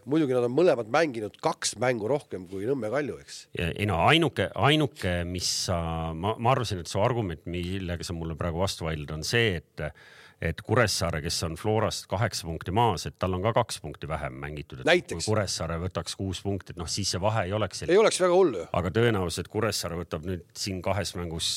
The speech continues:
Speaker 2: eh, kokku kuus punkti, ei ole nagu maailma kõige suurem, nii et noh, ma kardan, ma loodan, et ma eksin, aga ma kardan, et see on liikumas sinna suunas.
Speaker 1: Ei, ma seda, mina, mina arvan, et see nelik on väga okei ja Kure ja Tammeka, kes on ka üheteist punkti peal,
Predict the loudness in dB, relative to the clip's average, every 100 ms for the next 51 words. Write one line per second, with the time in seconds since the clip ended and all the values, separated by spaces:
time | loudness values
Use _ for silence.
0 | -2 -2 -2 -6 -4 -4 -4 -8 -8 -6
1 | -6 -6 -8 -10 -10 -6 -2 0 0 0
2 | -6 -4 -2 -2 -2 -2 -2 -4 -6 -8
3 | -8 -10 -10 -12 -12 -10 -6 2 4 4
4 | -2 -6 -10 -2 2 2 2 -2 -6 -2
5 | 0 0 -4 -4 -14 -20 -20 -16 -10 -6
6 | 2 4 4 2 -2 -6 -10 -2 0 0
7 | 0 0 -2 -4 -8 -6 -4 -4 -6 -8
8 | -8 -10 -12 -2 0 2 2 0 0 2
9 | 4 4 4 2 2 4 4 4 4 2
10 | 2 4 4 0 -2 2 4 6 4 2
11 | 2 2 0 -4 0 2 4 4 6 6
12 | 4 2 4 0 0 -2 -2 -10 _ _
13 | -4 0 2 6 8 8 6 0 -4 -4
14 | -4 -2 -2